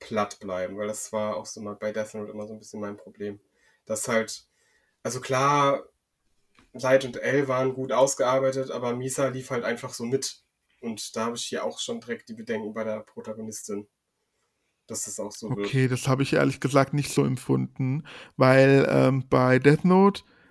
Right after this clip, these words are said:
Speaker 2: fand ich die Story halt so herausragend. Ich bin normalerweise voll der Typ, der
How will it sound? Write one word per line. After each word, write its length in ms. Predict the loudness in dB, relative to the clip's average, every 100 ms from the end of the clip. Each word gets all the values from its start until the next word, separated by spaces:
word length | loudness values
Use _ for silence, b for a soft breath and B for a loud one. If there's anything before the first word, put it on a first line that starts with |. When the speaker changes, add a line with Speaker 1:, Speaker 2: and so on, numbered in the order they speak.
| b -16 -16 -16 -8
Speaker 2:
fand 300 | 2 2 2
ich 120 | 0
die 120 | 0
Story 400 | 4 6 8 8
halt 200 | 6 2
so 140 | 2 0
herausragend. 840 | 0 2 0 0 -4 -4 -4 -6
Ich 120 | 0
bin 140 | 4 6
normalerweise 560 | 8 8 8 6 2
voll 360 | 2 6 8 8
der 420 | 6 6 4 0
Typ, 340 | 2 2 2 4
der 380 | 6 6 4